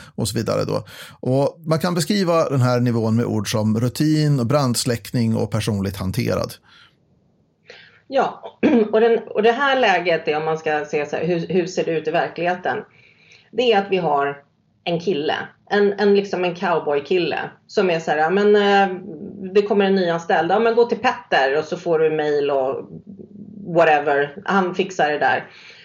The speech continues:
Speaker 2: Så är det en person som är så här, tittar på det uppifrån och ner. "Är du en Mac- eller P C-människa, liksom? Ja, men då sätter vi upp den miljön åt dig. Ehm, och du får de här grejerna." Och sen så medan du sitter där så kanske någon som säger så här, "Men jag har blivit utlåst från mitt konto." Och han bara, "Okej, jag, jag återkommer till dig. Jag måste bara gå och hjälpa den här personen."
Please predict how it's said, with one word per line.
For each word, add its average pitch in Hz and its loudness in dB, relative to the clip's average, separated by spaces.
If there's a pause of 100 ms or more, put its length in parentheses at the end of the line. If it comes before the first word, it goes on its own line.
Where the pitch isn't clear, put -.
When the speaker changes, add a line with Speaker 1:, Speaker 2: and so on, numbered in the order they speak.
Speaker 2:
Så - 0
är 208 6
det 196 4
en 190 2
person 185 2
som 170 -2
är 160 2
så 160 -2
här, 151 0
tittar 185 0
på 175 -4
det 170 2
uppifrån 160 -2
och 156 -2
ner. 147 0
"Är 170 2
du 190 0
en 202 4
Mac- 202 2
eller 175 -2
P 156 -2
C-människa, 143 -4
liksom? - -6
Ja, 160 0
men 165 0
då 160 -2
sätter 160 -4
vi 170 0
upp 175 -4
den 151 -4
miljön 170 0
åt 220 0
dig. 233 4 (640)
Ehm, 151 4 (1040)
och 185 4
du 202 4
får 185 4
de 165 2
här 156 2
grejerna." 151 2
Och 160 -2
sen 175 -2
så 175 -2
medan 165 0
du - -4
sitter 165 -2
där 135 2
så 147 -4
kanske 151 -4
någon 143 -2
som 151 -6
säger 143 -2
så 147 -2
här, 151 2
"Men 175 0
jag 180 4
har 190 2
blivit 180 2
utlåst 160 0
från 139 -2
mitt 120 -6
konto." 143 -4
Och 147 -6
han 165 -4
bara, - -4
"Okej, - -6
jag, - -4
jag 202 6
återkommer 196 4
till - 0
dig. 143 2
Jag 160 2
måste 165 -2
bara 143 0
gå - -2
och 151 2
hjälpa 143 0
den 143 -4
här 143 -4
personen." 156 -4